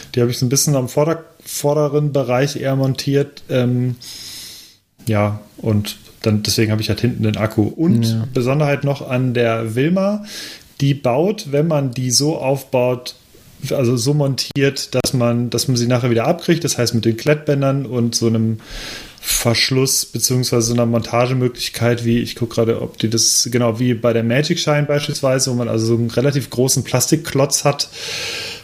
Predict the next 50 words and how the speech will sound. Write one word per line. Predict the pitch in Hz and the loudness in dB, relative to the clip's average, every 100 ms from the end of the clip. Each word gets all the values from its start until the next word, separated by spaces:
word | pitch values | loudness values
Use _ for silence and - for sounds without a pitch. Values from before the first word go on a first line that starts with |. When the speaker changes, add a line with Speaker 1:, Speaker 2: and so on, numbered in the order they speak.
| - - 135 | -20 -8 0
Speaker 1:
mit | 127 - - | 0 2 0
so | - - 127 | -2 0 2
einem, | 127 120 117 104 - - - - - - - - | 2 2 0 -4 -4 -4 -6 -6 -8 -8 -8 -2
ja, | 107 101 | 0 2
weiß | 110 | 0
ich | 107 110 | 0 0
nicht, | 101 | 0
mit | 113 | 0
so | 110 | 0
einer, | 107 104 - - | 0 0 0 0
mit | 113 | 0
so | 120 | 2
einer | 117 | 0
kleinen | - 120 117 | 2 0 0
Plastikstange | - 139 160 156 - 135 147 | 0 0 0 0 0 0 0
dazwischen | 135 - 151 143 | 0 -2 -2 -2
und | 117 | -2
darum | 120 139 165 147 156 | 0 2 2 2 0
macht | 143 143 139 | 0 -2 -2
man | |
dann | 127 117 | 0 0
wiederum | 131 120 120 | 2 2 2
so | 117 | 0
ein | 113 | 0
Gummiband | 110 202 202 143 139 147 | 2 0 0 0 -2 -2
und | 135 117 | -4 -4
darauf | 120 127 139 135 - | 0 2 2 0 0
kommt | 127 120 | -2 2
dann | 113 | 2
die | |
Lampe | 110 113 131 120 | 2 0 0 -2
und | 113 | 0
das | 120 - | 0 2
baut | 113 117 | 0 2
halt | 110 - | -2 0
irre | - 113 | 0 2
hoch. | 104 113 - - - - - | 0 -2 -2 -12 -12 -8 -2
Speaker 2:
Hm. | 127 123 120 | 0 0 -2
Speaker 1:
Das | - 123 | -2 -2
ist | 143 139 | 0 0
mir | 139 135 | 0 2
auch | 143 147 | 0 0
zu | - 175 | 0 2
hoch. | 156 160 156 | 2 0 -2
Glücklicherweise | 139 139 135 135 127 127 | -4 -2 -2 0 2 0
gibt's | 120 120 | 0 0
halt | 123 113 | 0 0
für | - 117 | 0 0
die | 117 | 2
Lupine, | 131 151 143 131 135 | 0 0 0 0 -2